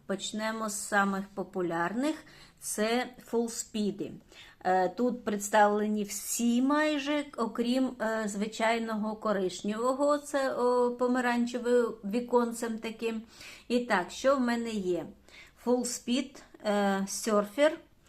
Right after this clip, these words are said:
Їх у мене три штучки. І ще ось такий дезодорант. Е, аромати будуть по двісті шістдесят гривнів. Це ціна вже кінцева, розпродажна, вже нижче нема куди.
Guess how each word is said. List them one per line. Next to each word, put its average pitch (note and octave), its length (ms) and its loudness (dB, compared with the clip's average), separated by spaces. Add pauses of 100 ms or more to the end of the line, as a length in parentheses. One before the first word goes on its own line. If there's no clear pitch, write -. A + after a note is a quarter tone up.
(260)
Їх A#3+ 320 -2
у A3 80 -4
мене G#3 500 2 (460)
три A3+ 240 -2
штучки. A#3+ 760 -2 (400)
І A3+ 140 -4
ще B3 340 0
ось G#3+ 180 -2
такий G#3 400 -2
дезодорант. G3+ 760 0 (520)
Е, G3 400 2 (320)
аромати G#3+ 640 6
будуть A#3+ 560 0
по A#3 200 6
двісті G#3+ 500 -2
шістдесят G3+ 680 -2
гривнів. B3+ 600 0
Це A3+ 220 -4
ціна G#3 380 4
вже G#3+ 220 0
кінцева, A3+ 840 2
розпродажна, A3 840 0
вже G3 200 0
нижче G#3 460 -2
нема G3 340 2
куди. A3+ 480 4